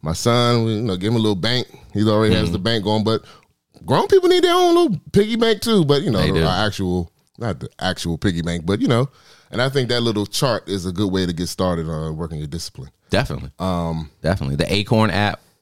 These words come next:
Speaker 1: A-,
Speaker 2: is,
Speaker 1: yeah,
Speaker 2: is cool
Speaker 1: yeah, yeah,
Speaker 2: joint,
Speaker 1: yeah,
Speaker 2: you know,
Speaker 1: yeah.
Speaker 2: where
Speaker 1: We, I'm sorry, I'm old school. I'm thinking still, like, putting a dollar and then that's
Speaker 2: <laughs>
Speaker 1: what, but, uh, there, there are electronic <laughs> versions,
Speaker 2: Man.
Speaker 1: um, to do this. And, uh,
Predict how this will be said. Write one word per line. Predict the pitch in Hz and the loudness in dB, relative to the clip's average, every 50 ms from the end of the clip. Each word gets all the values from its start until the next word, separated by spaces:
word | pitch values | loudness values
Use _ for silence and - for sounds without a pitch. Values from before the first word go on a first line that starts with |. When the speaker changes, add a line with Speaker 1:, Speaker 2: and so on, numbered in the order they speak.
| _ _ _ _ _ - | _ _ _ _ _ -4
Speaker 1:
A-, | 101 - | -2 0
Speaker 2:
is, | 85 87 - | 0 0 -2
Speaker 1:
yeah, | 101 90 87 | 0 0 -2
Speaker 2:
is | - | 0
cool | - 101 | 2 2
Speaker 1:
yeah, | 98 95 90 | 2 2 2
yeah, | 90 90 | 2 0
Speaker 2:
joint, | 90 87 90 92 90 78 | 2 2 0 0 0 0
Speaker 1:
yeah, | - - | 2 2
Speaker 2:
you | 95 | 2
know, | 85 80 | 2 2
Speaker 1:
yeah. | 80 | 2
Speaker 2:
where | 82 85 85 85 85 80 - - | 2 2 2 2 0 0 -2 0
Speaker 1:
We, | 113 127 131 | 0 0 2
I'm | - 123 120 | 2 0 0
sorry, | - 117 104 110 113 | 2 2 2 2 2
I'm | 104 | 2
old | 87 110 110 | 2 2 0
school. | 101 - 98 101 98 | 0 0 0 2 2
I'm | 104 101 | 2 0
thinking | - 107 98 95 | 0 -2 -2 -2
still, | - - - 110 104 101 101 | -2 -2 0 2 4 4 4
like, | 95 95 95 98 117 - | 2 2 2 2 4 4
putting | 135 117 107 104 | 4 4 2 0
a | 98 92 | 0 2
dollar | 90 104 107 107 104 - 104 | 2 2 2 2 2 2 2
and | 107 104 | 2 2
then | 123 117 101 104 | 2 2 2 2
that's | - - 104 101 | 2 0 2 2
Speaker 2:
<laughs> | |
Speaker 1:
what, | 127 113 98 - - 107 - - - 107 - | 0 0 0 0 -2 -4 -2 -2 -4 -4 0
but, | 92 110 110 107 | 2 2 2 4
uh, | 104 101 98 98 98 | 4 4 2 2 2
there, | 92 104 127 127 113 - - | 2 2 2 2 2 0 -2
there | 107 110 104 90 | 0 0 2 2
are | 107 110 110 113 - - - | 2 2 0 0 -2 -4 -6
electronic | - 92 95 95 - - - 143 107 104 95 90 - _ - | -4 -4 -4 -4 -2 0 0 2 2 2 0 -2 -4 _ -18
<laughs> | - - - | -10 -6 -2
versions, | 123 104 120 110 117 107 107 107 92 85 90 | 0 2 2 2 2 0 0 -2 0 0 0
Speaker 2:
Man. | 90 90 95 98 95 82 80 | 2 2 2 0 0 0 0
Speaker 1:
um, | 87 87 85 82 78 78 78 73 - _ - | 0 0 -2 -2 -4 -6 -8 -10 -14 _ -12
to | - 80 | -10 -8
do | 71 90 87 80 | -8 -8 -8 -8
this. | 78 78 80 - - - - | -8 -8 -10 -10 -14 -16 -14
And, | - 69 69 69 71 | -12 -10 -8 -8 -8
uh, | 71 69 67 67 64 | -8 -8 -8 -10 -12